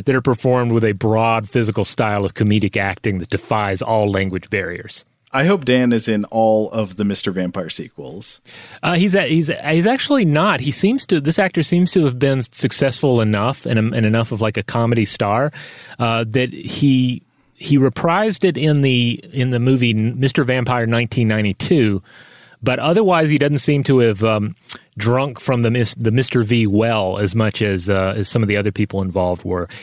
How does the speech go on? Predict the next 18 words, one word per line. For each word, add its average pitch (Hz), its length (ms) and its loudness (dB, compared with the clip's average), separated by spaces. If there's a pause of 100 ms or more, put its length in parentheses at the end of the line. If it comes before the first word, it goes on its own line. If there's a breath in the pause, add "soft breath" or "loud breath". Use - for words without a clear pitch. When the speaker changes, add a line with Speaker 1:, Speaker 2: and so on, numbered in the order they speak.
Speaker 1:
He, 123 260 4
uh, 117 60 2
he 113 100 2
was 117 140 0
in 113 80 2
several 123 320 0
big 110 220 -2
comedy 107 520 0 (300 loud breath)
blockbusters 104 720 -2
in 104 80 0
Hong 95 240 -2
Kong 92 200 -4
back 95 160 -2
in 95 60 -6
the 92 80 -6
seventies 95 440 -6
and 104 100 -8
eighties. 98 400 -10